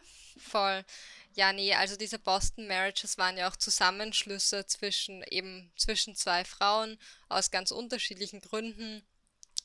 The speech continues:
Sei es, weil man nicht heterosexuell heiraten wollte.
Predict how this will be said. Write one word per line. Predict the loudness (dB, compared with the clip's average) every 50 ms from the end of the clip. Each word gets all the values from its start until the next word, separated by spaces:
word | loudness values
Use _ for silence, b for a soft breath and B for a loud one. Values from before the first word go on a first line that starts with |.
| _ _ -10
Sei | 0 4 6 6 8 8
es, | 6 4 2 0 0 2
weil | 4 4 4 4 0 -2 -4
man | -8 -10 -10 -10
nicht | -8 -6 -6 -8 -8 -10 -16 -20 -20 _ _ _ _ _ _ _ _ _ -18 -12
heterosexuell | -8 -8 -6 -6 -6 -8 -6 -4 -2 -2 0 0 0 0 0 -2 0 4
heiraten | 6 6 6 6 4 0 0 -2 -8 -6 -2
wollte. | 0 0 0 0 -2 -6 _ -6 -6 -6 -6